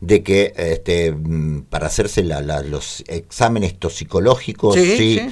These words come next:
Speaker 2: sí. Se va a
Speaker 1: este
Speaker 2: discutir, se va a discutir eso, ¿sí? Este, no, eh, había que hacerle unas correcciones porque lo planteaban de manera obligatoria. Yo dije que de manera obligatoria
Speaker 1: No, no se puede.
Speaker 2: no, no,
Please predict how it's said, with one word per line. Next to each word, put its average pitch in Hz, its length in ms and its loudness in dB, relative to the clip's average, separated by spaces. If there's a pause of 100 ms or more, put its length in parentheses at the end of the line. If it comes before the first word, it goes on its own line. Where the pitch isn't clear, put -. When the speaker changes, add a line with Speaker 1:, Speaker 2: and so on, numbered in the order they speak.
Speaker 2:
sí. 262 260 -12
Se 170 120 0
va 180 80 4
a - 40 6
Speaker 1:
este 185 60 6
Speaker 2:
discutir, 160 400 -2 (300)
se - 140 -8
va 165 60 0
a 175 40 -2
discutir 147 380 -8
eso, 131 260 -12 (120)
¿sí? 196 220 -10 (140)
Este, 143 280 -4
no, 139 260 -4
eh, 135 280 -10 (420)
había 143 360 -2
que 147 80 -4
hacerle 151 260 -4
unas 143 160 -4
correcciones 220 680 -2 (100)
porque 139 400 -6 (280)
lo 143 140 0
planteaban 139 500 2
de 143 60 0
manera 135 320 -2
obligatoria. 147 600 0
Yo - 120 -4
dije 139 160 -4
que 135 140 -2
de 131 60 -8
manera 135 340 -4
obligatoria 135 560 2
Speaker 1:
No, 95 60 4
no 92 80 4
se 90 100 2
puede. 73 300 -2
Speaker 2:
no, 147 200 4
no, 131 160 0